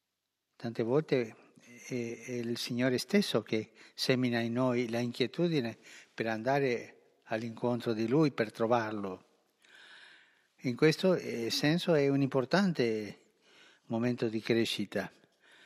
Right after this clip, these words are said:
mentre può capitare che la tranquillità interiore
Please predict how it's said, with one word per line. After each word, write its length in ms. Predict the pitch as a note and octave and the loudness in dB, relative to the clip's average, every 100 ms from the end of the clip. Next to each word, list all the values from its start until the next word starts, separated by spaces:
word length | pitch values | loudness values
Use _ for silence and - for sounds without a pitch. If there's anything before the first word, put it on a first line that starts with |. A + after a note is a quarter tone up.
| _ | _
mentre 280 | - D3 D#3 | 0 4 4
può 140 | D#3 | 6
capitare 600 | F3+ G3 G3+ F3 D3 D#3+ | 6 6 4 6 6 6
che 120 | D3+ C3+ | 4 4
la 160 | B2+ | 4
tranquillità 800 | - E3+ F3 - E3+ D#3+ C#3+ C#3+ | 4 4 2 4 4 4 2 2
interiore 720 | C#3+ C#3+ D3+ A2+ A#2+ C3 D3 | 2 2 2 2 2 0 -2